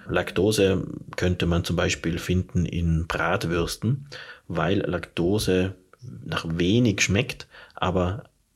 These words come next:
gut bräunt, wenn man es brät. Laktose ist billig, ist ein billiger Abfallstoff aus der Milchindustrie. Und wenn man zum Beispiel eine Tiefkühlpizza nimmt, die, gut, die hat meistens Laktose, aber jetzt mal so als Beispiel,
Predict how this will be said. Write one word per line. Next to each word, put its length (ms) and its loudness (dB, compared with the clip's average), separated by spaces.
gut 320 0
bräunt, 580 2
wenn 140 0
man 120 0
es 120 -6
brät. 480 -2
Laktose 420 -2
ist 240 -10
billig, 380 0
ist 140 -8
ein 80 -14
billiger 580 2
Abfallstoff 920 0
aus 200 -2
der 120 0
Milchindustrie. 880 0
Und 500 2
wenn 140 0
man 120 -2
zum 120 -4
Beispiel 280 -2
eine 180 -4
Tiefkühlpizza 680 0
nimmt, 460 0
die, 320 2
gut, 260 -6
die 80 -2
hat 160 -2
meistens 380 0
Laktose, 500 2
aber 140 -4
jetzt 140 -6
mal 120 0
so 100 -8
als 140 -4
Beispiel, 480 -2